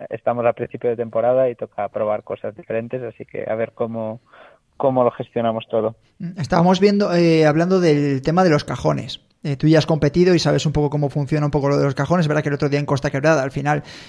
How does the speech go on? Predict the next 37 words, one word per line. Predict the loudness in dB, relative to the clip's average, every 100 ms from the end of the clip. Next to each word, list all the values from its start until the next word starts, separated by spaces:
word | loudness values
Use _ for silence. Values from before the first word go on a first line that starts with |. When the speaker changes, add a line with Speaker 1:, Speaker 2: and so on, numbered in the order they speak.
| -6
Speaker 2:
eh, | -4 -2 -2 -4
estabais | 0 2 2
todos | 2 2 2
juntos, | 2 2 2 -2 -4
los | -4 -4 -4
que | -4
sois | -2 -2
los | -2
favoritos, | -2 0 0 -2 -2
y | -4
el | -6 -6 -6
control, | -4 0 2 4
bueno, | 2
tú | 0
saliste | 0 0 0
muy | -2 -2
deprisa | 0 0 0 -2
para | -4
quitarte | -4 -4 -2 -2 -2 -4 -6 -10 -20 -20 -20 -6
el, | 0 0 0 -2 -2 -2
la | -2
montonera | 0 0 0 0 0
que | 0
se | -2
podía | 0 0 0
montar | 0 -2 0
o | 0
el | -2
tapón | -4 -6
que | -6
se | -6
podía | -4 -6
montar | -4
en | -4
los | -2
primeros | -2 -2 0
kilómetros. | 0 0 0 -2